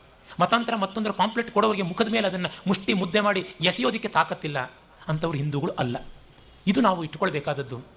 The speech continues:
ನನಗೆ ಅಷ್ಟು ಕಾತರ, ಅಷ್ಟು ಕಾಳಜಿಯಾಗಿ ಕಾಣ್ತಾ ಇದೆ ನೋಡಿದಾಗ, ಎಂಥದ್ದು ಅಂತ. ನಮ್ಮಲ್ಲಿ ನೋಡಿ, ಕ್ರೈಸ್ತರಿಂದ ಕಲಿತ್ಕೊಳ್ಬೇಕಾದುಂಟು.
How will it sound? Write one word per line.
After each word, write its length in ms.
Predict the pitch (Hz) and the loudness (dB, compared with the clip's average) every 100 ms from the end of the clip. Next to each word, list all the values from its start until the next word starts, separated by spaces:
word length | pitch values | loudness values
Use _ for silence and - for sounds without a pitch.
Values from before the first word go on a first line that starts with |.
| - - - | -20 -20 -2
ನನಗೆ 140 | 185 185 | 0 2
ಅಷ್ಟು 260 | - - | 0 -2
ಕಾತರ, 360 | 254 170 180 165 | 0 0 2 0
ಅಷ್ಟು 280 | 143 - 120 | 0 -4 -2
ಕಾಳಜಿಯಾಗಿ 420 | 185 190 190 170 | 2 2 0 -2
ಕಾಣ್ತಾ 240 | 165 165 | -2 0
ಇದೆ 280 | 160 151 143 - - - | -2 -2 -8 -12 -20 -2
ನೋಡಿದಾಗ, 280 | 185 175 165 | 0 2 0
ಎಂಥದ್ದು 340 | 156 202 208 165 | -2 -2 -2 -2
ಅಂತ. 160 | 160 165 - - - - - - - - | -6 -10 -20 -20 -20 -20 -20 -20 -20 0
ನಮ್ಮಲ್ಲಿ 280 | 240 240 226 | 2 4 2
ನೋಡಿ, 200 | 214 208 - - - - - | 2 0 -4 -10 -20 -20 -2
ಕ್ರೈಸ್ತರಿಂದ 400 | 208 220 285 262 247 | 0 2 2 4 2
ಕಲಿತ್ಕೊಳ್ಬೇಕಾದುಂಟು. 800 | 226 - 247 190 185 156 151 | 0 0 0 0 -2 -4 -6